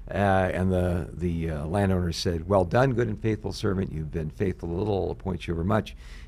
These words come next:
Be in charge of five cities," and so on. The only one who's condemned is the one who received one talent, and each were given these talents according to their abilities.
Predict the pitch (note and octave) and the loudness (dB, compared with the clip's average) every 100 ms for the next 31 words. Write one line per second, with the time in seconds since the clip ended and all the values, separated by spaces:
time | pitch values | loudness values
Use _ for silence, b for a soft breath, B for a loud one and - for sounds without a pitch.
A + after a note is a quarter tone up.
0 | B G2 F2+ - E2+ D#2+ D2+ - D#2+ D2+ | B 4 4 2 -2 -2 -4 -4 -4 -4
1 | - G#2 D#2+ D2 G2 - A2+ G#2+ G2+ G2 | 2 2 2 0 -2 0 4 6 6 4
2 | B B B A2 B2 D#3+ C3+ C3 A2 G#2 | B B B 4 6 8 6 6 6 4
3 | F2 - F2+ A2 D#3+ G#2 F#2 G#2+ - G2+ | 0 -2 4 8 10 8 6 0 -2 -4
4 | G#2 F#2 F#2+ F2+ F#2 - F#2 F2+ F#2 C3 | 0 2 2 2 0 -2 -2 -2 4 6
5 | F3 D3+ - B B - - G2 D2+ D#2+ | 8 6 0 B B -16 -2 0 2 0
6 | A#2 - - F2 F2+ - G2 F#2+ F2 F#2 | -4 -8 -6 -6 -6 -6 -6 -4 -2 -4
7 | F2 F2 - - F2+ F#2 G2+ - - F2 | -4 -6 -10 -8 -6 -6 -8 -12 -8 -6
8 | F2+ E2+ F2+ F2+ D#2+ D#2 E2 G#2+ | -6 -6 -8 -8 -8 -10 -8 -10